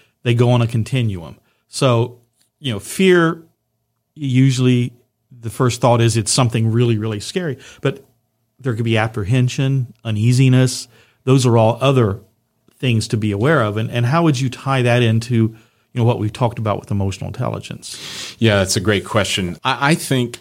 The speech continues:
Speaker 2: um, and, and, and I'm, I'm speaking to this from experience, and it's that practice thing. When I've gone through assessments and, and, and the reading around the subject matter and the work that we're doing, it's kinda led me to believe there's a reason, for example, the,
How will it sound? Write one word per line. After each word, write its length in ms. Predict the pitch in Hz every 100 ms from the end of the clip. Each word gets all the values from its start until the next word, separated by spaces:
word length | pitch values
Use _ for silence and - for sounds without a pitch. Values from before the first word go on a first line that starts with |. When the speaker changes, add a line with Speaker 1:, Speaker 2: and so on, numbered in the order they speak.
| -
Speaker 2:
um, 280 | 104 95 95
and, 140 | 110 107
and, 180 | 107 101
and 120 | 98
I'm, 180 | 107 113
I'm 160 | 113 107
speaking 380 | - - 143 120
to 60 | 104
this 120 | 92
from 220 | - 95
experience, 800 | 85 - - 92 85 78 76 - - _ _ -
and 140 | 98
it's 180 | 98 -
that 280 | 107 98 -
practice 680 | - 107 95 - 76 - -
thing. 360 | 76 69 71 _
When 320 | 131 113 110 120
I've 180 | 139
gone 320 | 123 123 120 113
through 640 | 101 104 98 98 92 -
assessments 840 | 90 - - 104 - 107 98 90 92
and, 280 | 82 85 -
and, 320 | 85 82 78
and 240 | 95 82 80
the 80 |
reading 540 | 80 85 104 104 98 90
around 480 | 82 92 95 95 85
the 80 |
subject 420 | 82 92 80 90 90
matter 340 | 85 85 85
and 140 | 80
the 60 | 78
work 320 | 76 101 101
that 120 | 95
we're 140 | 80 85
doing, 400 | 92 87 85 82 - - - -
it's 220 | 107 -
kinda 280 | - 156 151
led 280 | 120 117 113
me 160 | 107
to 80 | 92
believe 380 | 92 92 95 78
there's 220 | 113 127
a 60 | 127
reason, 560 | 98 101 101 - 82
for 180 | - 98
example, 680 | 87 - 95 98 95 90 82
the, 280 | 95 -